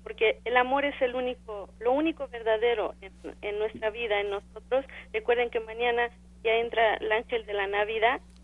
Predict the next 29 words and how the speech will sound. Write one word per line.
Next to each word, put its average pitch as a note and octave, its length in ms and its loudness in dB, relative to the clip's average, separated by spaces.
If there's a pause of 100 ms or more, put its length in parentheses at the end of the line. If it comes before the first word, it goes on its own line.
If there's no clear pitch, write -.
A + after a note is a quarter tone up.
(180)
Abran C4+ 340 4
su - 200 -20
corazón, B3 540 0
pídanle A#3+ 600 -2
a, G#3 60 -12
a G3+ 40 -10
los G3+ 200 -14
ángeles, A#3 480 -2
a G#3 100 2
Dios, A3+ 220 0 (100)
todo A3+ 220 -4
lo G#3 140 -2
que G3 120 -4
desean A#3+ 440 0
y A#3+ 80 -2
pongan A#3 400 -2
en G#3 80 -4
práctica G#3 560 -4 (280)
esta A#3 220 0 (100)
técnica B3 440 0
que A3+ 100 -12
les A3+ 240 2
di A3 140 0
hoy A#3+ 180 6
para G#3 280 -10
traer F#3+ 400 0
lo G3 120 0
que - 160 -20 (100)
quieren. B3 360 2